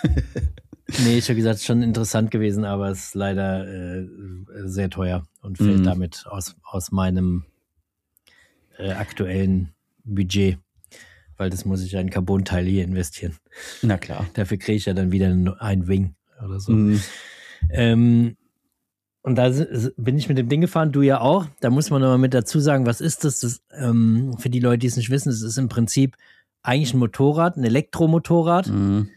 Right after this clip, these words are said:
Speaker 2: Äh, sieht ein bisschen aus wie, oder ist ein Motocross-Teil, aber mit Straßenzulassung. Es gibt es so als Vollcross und sowas, aber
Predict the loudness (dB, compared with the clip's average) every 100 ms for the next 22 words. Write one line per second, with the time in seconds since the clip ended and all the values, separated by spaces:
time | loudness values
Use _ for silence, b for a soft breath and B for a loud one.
0 | b b _ -4 0 2 2 0 0 -2
1 | -2 0 2 2 2 2 4 4 2 0
2 | -2 0 4 4 4 2 2 0 0 -2
3 | -10 -12 _ _ -4 0 2 2 2 2
4 | 2 0 0 2 2 0 -2 2 2 2
5 | 2 0 0 -2 -4 -2 -4 -2 -2 -2
6 | -4 -2 -2 -2 -2 -2 -2 -4 -2 0
7 | 0 -2 -2 0 4 2 2